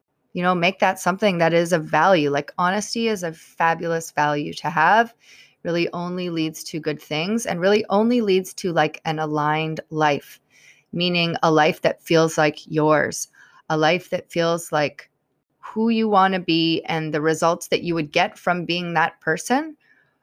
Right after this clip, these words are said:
end up being more likely. Whereas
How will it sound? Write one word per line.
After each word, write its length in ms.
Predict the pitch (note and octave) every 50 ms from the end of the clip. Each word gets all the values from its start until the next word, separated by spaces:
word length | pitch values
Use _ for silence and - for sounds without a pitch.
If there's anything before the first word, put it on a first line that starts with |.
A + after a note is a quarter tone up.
| _ _ -
end 280 | E3+ E3 E3 E3 - -
up 280 | - D#3 C#3+ - - - - - D#3+ D3+
being 480 | E3+ D#3+ D#3+ D#3+ D#3 D#3 D#3 D#3+ E3+ - _ _ _ _ _ _ _ -
more 520 | D#3+ D#3 D#3 D3+ D3+ D#3 D3+ D3+ - - _ _
likely. 640 | D3 D3+ D3+ C#3+ D3 D3 - - A2+ F2 - - _ _ _ _ _ _ _ _ _ -
Whereas 480 | D#3+ D#3+ D#3 D#3 D3+ D#3 D#3 D3+ -